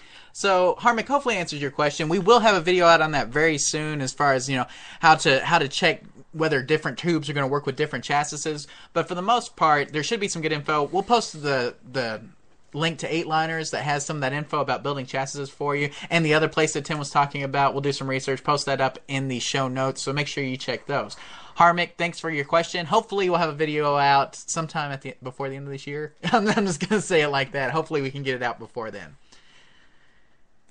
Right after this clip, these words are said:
Okay, Tim, let's move to Bill. Now, Bill says, "Thank you for all the info. I am in the process of acquiring a Punch-Out that the owner says will not power on. I would like to go and check it out, but I was wondering what I could look for when I do that.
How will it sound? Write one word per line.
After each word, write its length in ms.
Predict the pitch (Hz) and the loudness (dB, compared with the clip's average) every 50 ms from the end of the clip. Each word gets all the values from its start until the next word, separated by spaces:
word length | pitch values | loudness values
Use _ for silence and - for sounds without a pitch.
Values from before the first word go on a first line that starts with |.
| _ - _ - _ - _ - _ _ - | _ -20 _ -20 _ -20 _ -20 _ _ -4
Okay, 240 | 262 262 277 214 156 | -2 2 2 0 2
Tim, 160 | - 175 190 | 0 -2 -2
let's 120 | 202 - | -2 -2
move 120 | 233 208 - | -2 -2 0
to 80 | - 147 | -2 0
Bill. 300 | 117 131 117 90 76 - - - - - - - - - - - | 0 0 -2 -2 -6 -10 -16 -20 -20 -20 -20 -20 -20 -20 -8 -4
Now, 120 | 139 139 | -2 0
Bill 180 | 135 151 151 147 | 2 2 2 2
says, 300 | - - 135 120 - - - - - _ | 2 0 -2 -2 -2 -6 -12 -18 -4 _
"Thank 200 | - 240 277 - | 4 4 4 2
you 80 | 285 269 | -2 -2
for 160 | - 175 147 | 2 4 6
all 180 | 147 175 202 | 8 8 6
the 140 | 196 196 170 | 6 2 -2
info. 400 | 139 127 117 - - 98 78 67 - | -2 -4 -4 -6 -8 -8 -8 -10 -6
I 140 | 98 123 | -4 -4
am 120 | 131 135 156 | -2 -2 -2
in 120 | 190 240 | -2 -2
the 60 | 262 | -2
process 420 | - - 226 208 196 - 196 - 180 | 2 4 4 4 4 2 -2 -2 -2
of 100 | 160 143 | -2 -2
acquiring 480 | 131 - - - 165 165 170 170 160 | -4 -6 -2 0 2 2 2 2 0
a 100 | 143 127 | -2 -6
Punch-Out 680 | 123 - - - - 247 285 277 - - 147 135 127 123 | -6 -8 -12 -2 -2 0 0 0 0 2 4 4 4 4
that 140 | - 135 - | 2 -2 -4
the 100 | 151 131 | -4 -4
owner 240 | 143 165 185 196 185 | -2 -2 -2 -2 -2
says 240 | - - 156 143 131 | 0 0 0 0 -2
will 100 | 135 131 | -4 -2
not 220 | 123 120 117 - | 0 0 0 0
power 300 | - - 110 107 107 127 | -2 -4 -4 -2 0 0
on. 260 | 151 147 104 69 69 - _ - - - - - | 2 2 0 -2 -6 -12 _ -20 -18 -18 -6 -2
I 80 | 135 | 0
would 80 | 147 143 | 2 4
like 160 | 175 233 254 - | 4 4 4 2
to 100 | 311 240 | -2 -2
go 220 | 220 202 175 170 | 0 0 0 0
and 100 | 151 139 | -2 -2
check 200 | - 175 175 - | -2 -2 0 0
it 100 | 233 175 | 0 2
out, 320 | 143 131 123 127 123 - | 4 4 4 4 2 0
but 120 | - 131 127 | -2 0 0
I 100 | 127 127 | 2 0
was 160 | 127 127 - | 0 -2 -2
wondering 540 | 180 240 269 285 277 262 247 220 202 185 - - | 0 0 2 2 0 -2 -2 -4 -6 -10 -14 -14
what 280 | - 135 190 226 233 - | -2 2 4 4 4 4
I 140 | 160 165 165 | 2 2 2
could 160 | - 202 175 | 0 -2 0
look 180 | 156 143 131 - | 0 -2 -2 -2
for 280 | - - 135 127 127 | 0 2 2 2 2
when 120 | 120 113 107 | 2 0 -4
I 80 | 113 | -2
do 160 | 120 160 190 170 | 0 0 0 0
that. 280 | 120 87 69 62 - | 0 -4 -4 -8 -10